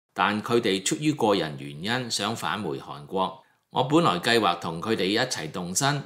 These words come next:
我仲買咗到中國嘅來回機票。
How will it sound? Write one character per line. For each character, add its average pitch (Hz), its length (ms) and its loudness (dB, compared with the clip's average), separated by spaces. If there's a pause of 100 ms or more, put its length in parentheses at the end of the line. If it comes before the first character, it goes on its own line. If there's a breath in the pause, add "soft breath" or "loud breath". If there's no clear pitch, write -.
(140)
我 110 160 2
仲 113 140 2
買 95 240 2
咗 107 160 2
到 104 180 2
中 113 240 0
國 95 180 2
嘅 92 240 -2 (180)
來 78 220 -4
回 76 200 -6
機 123 240 2
票。 98 320 0